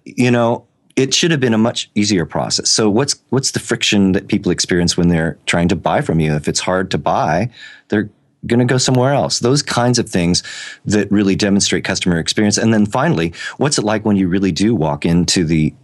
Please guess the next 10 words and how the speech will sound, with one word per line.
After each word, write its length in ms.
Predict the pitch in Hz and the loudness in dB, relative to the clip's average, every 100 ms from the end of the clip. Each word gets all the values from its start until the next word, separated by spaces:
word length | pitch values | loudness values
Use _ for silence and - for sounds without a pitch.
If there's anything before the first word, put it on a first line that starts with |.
| - | -4
office 520 | 104 - 71 76 - - | -2 -2 -2 -2 -4 0
and 160 | 92 | 0
interact 460 | 87 92 87 82 - | 2 2 2 0 -2
with 180 | 95 98 | -2 0
your 100 | 92 | -2
frontline 420 | 95 85 85 76 | -2 0 0 0
people? 260 | - 90 87 | 0 0 2
And 120 | 92 | 2
I 60 | |
guess 260 | 110 107 | 2 0